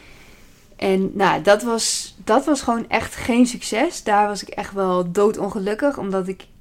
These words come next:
ik, ja, ik denk dat ik daar inderdaad toen nog echt niet aan toe was. Het was wel heel relaxed aan dat, eh, aan die studentenflat. Ja, je hoefde dus niet te,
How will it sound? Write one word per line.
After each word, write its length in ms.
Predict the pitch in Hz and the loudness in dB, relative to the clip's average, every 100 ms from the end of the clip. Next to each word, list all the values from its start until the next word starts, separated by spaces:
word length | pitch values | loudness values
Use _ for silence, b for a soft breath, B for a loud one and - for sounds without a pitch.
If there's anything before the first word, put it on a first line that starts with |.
| - - - | -20 -20 -12
ik, 160 | 190 180 _ _ - | -12 -12 _ _ -6
ja, 260 | 214 190 | -2 0
ik 160 | 175 180 | 0 0
denk 220 | 208 220 | 0 -2
dat 100 | 214 | -4
ik 140 | 196 | -4
daar 280 | 175 196 196 | 0 2 4
inderdaad 380 | 190 185 185 180 | 2 -2 -4 -2
toen 120 | 254 | 0
nog 200 | 240 196 - | 0 -2 -6
echt 220 | - 247 | -2 0
niet 180 | 233 202 | -2 -4
aan 120 | 190 | -4
toe 180 | 185 247 | -2 0
was. 340 | 220 220 - - B B B B B B B B | 0 -2 -6 -14 B B B B B B B B
Het 140 | - 185 | -6 -2
was 180 | 202 | -2
wel 180 | 185 214 | 0 2
heel 520 | 226 214 202 190 - - _ - | 4 4 2 -2 -6 -20 _ -6
relaxed 580 | 220 208 208 202 - - | -4 0 0 -2 -12 -8
aan 180 | 190 190 | -4 -4
dat, 280 | 185 180 - - | -4 -8 -18 -20
eh, 100 | - 180 175 175 170 170 - - - | -12 -8 -8 -8 -10 -12 -18 -20 -16
aan 140 | - 185 | -8 -6
die 100 | 190 | -4
studentenflat. 640 | - 185 196 185 202 190 | -4 -2 -2 -2 -4 -2
Ja, 80 | 190 | 0
je 100 | 185 | 0
hoefde 260 | 190 202 196 | 0 -4 -8
dus 160 | 190 | -6
niet 340 | 190 220 240 - _ _ - | -2 -2 -4 -8 _ _ -8
te, 420 | 202 190 185 | -4 -2 -2